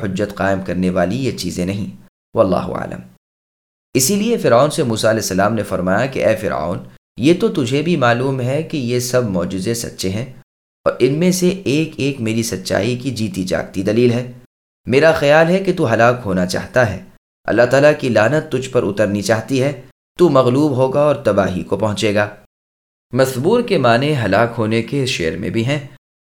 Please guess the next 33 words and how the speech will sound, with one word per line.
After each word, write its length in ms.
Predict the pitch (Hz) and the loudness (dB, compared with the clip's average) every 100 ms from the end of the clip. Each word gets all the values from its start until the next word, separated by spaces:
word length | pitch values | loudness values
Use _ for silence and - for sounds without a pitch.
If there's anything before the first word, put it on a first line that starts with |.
| - | -4
"اذا 220 | 120 139 | 0 4
جار 280 | 131 156 185 | 6 6 6
الشیطان 1000 | 170 - - 135 131 127 131 147 139 131 | 4 2 -2 0 -2 -2 0 2 2 -2
فی 320 | 123 - 123 117 | -6 -4 -2 -2
سنن 300 | - 151 143 | -2 -2 0
الغی 840 | 120 110 101 113 110 107 110 104 - - _ _ - | 0 0 0 0 0 -2 -2 -4 -12 -20 _ _ -2
ومن 400 | 92 120 127 123 | 0 2 2 2
مال 400 | 139 147 139 127 | 4 4 4 2
میلہ 560 | 120 120 117 127 113 113 | 2 0 0 0 0 0
مثبورا"، 640 | 107 - 101 98 92 87 87 - _ _ - | -2 -6 -6 -4 -4 -6 -10 -18 _ _ -2
یعنی 180 | 123 139 | 0 2
شیطان 500 | 131 127 127 156 170 | 4 2 4 2 2
کے 120 | 156 | 0
دوست 320 | 117 127 135 113 | 2 2 2 0
ہلاک 260 | 113 113 | 2 2
شدہ 360 | - 92 95 98 | 0 0 0 0
ہیں۔ 120 | 104 - - _ _ _ _ _ _ _ | -4 -10 -20 _ _ _ _ _ _ _
علمتا 500 | - 107 151 170 220 226 | 0 2 2 0 -2 0
کی 80 | 170 | -2
دوسری 380 | 127 131 156 156 | -2 -4 -4 -6
قراءت 480 | 156 113 113 - 135 | -2 0 0 -2 -4
علمتو، 800 | - 95 95 92 - 120 143 - - _ _ _ _ | -4 -2 -2 -2 -4 -4 -6 -8 -18 _ _ _ _
تا 160 | 131 151 | 2 2
کے 260 | 151 170 | 0 -4
زبر 360 | 135 101 104 123 | -2 -2 0 -2
کے 180 | 120 107 | -2 -4
بدلے 380 | 95 92 101 120 | -2 -2 -4 -2
تا 180 | 98 | -2
کے 160 | 95 90 | -4 -6
پیش 260 | - 87 - | -6 -6 -4
سے 180 | - | -6
بھی 180 | 85 98 | -4 -4
ہے، 180 | 117 - | -6 -10